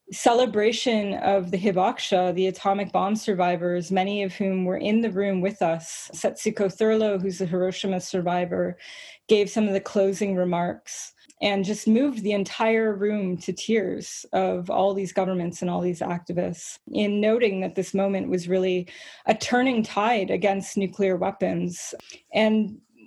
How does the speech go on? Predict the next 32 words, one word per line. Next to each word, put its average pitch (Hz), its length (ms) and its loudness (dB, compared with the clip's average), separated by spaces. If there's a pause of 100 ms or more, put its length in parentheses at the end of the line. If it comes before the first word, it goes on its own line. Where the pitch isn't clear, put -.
(160)
more 240 340 6
broadly 240 480 2
than 190 220 0
that, 185 340 0
a 202 60 2
moment 220 340 4
in 214 80 2
history 208 560 0
where 185 540 0 (520)
the 202 100 4
majority 214 880 2
of 190 580 0
countries 254 640 0
in 190 160 -2
the 190 100 2
world 185 480 0 (300)
stood - 520 0
up - 320 -2
to 185 340 0
power 175 680 0
to 190 640 -2 (400)
change 277 380 2
something, 175 540 -2
to 220 120 -2
change 240 400 0
international 208 640 -2
law, 180 380 0
to 180 180 -6
stake 220 340 2
a 220 60 0
claim 196 520 0
that 180 280 2